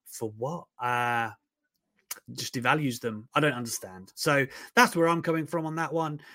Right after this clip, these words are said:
Um, whoever, wherever it came from, I just don't think it was a good idea. So there you go. Um, but that's that. I'm sure everyone will bounce back,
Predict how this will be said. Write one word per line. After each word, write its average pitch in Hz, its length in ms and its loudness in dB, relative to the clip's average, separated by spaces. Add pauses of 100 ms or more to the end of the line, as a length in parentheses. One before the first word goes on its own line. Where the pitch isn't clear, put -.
(140)
Um, 127 720 -2
whoever, 143 580 0 (420)
wherever 147 380 2
it 131 120 -2
came 127 240 -4
from, 117 480 -6 (260)
I - 60 -14
just 110 160 -12
don't 104 140 -10
think 101 160 -16
it - 20 -14
was 98 120 -16
a 101 40 -20
good 101 140 -16
idea. 92 480 -12
So 92 320 -10 (340)
there 117 100 -2
you 104 120 -4
go. 92 240 -6 (100)
Um, 113 540 2 (200)
but - 80 -6
that's 151 200 2
that. 185 240 4 (320)
I'm 120 80 2
sure 123 420 6 (220)
everyone 233 320 12
will 208 80 10
bounce 175 280 4
back, 123 340 -2